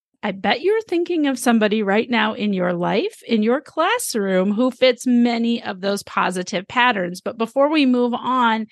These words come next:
to really thinking about what those patterns mean, we have to confront those negative patterns.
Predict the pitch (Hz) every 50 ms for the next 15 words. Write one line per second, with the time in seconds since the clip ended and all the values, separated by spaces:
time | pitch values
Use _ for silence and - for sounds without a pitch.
0 | - - - 247 226 220 208 214 247 254 247 254 233 226 _ - 254 262 240 240
1 | 233 233 214 208 180 185 196 208 - 202 196 196 - - 214 190 190 190 185 196
2 | 196 214 233 226 220 220 214 202 175 180 185 185 170 175 175 190 - - - 220
3 | 214 - 262 254 254 - 247 226 220 226 233 - - _ _ _ - 185 170 175
4 | 175 170 180 180 196 196 - 240 226 214 208 190 190 180 170 170 - - 208 170
5 | 165 170 175 - _ - - 180 170 175 165 160 - - - - - - - -
6 | - - -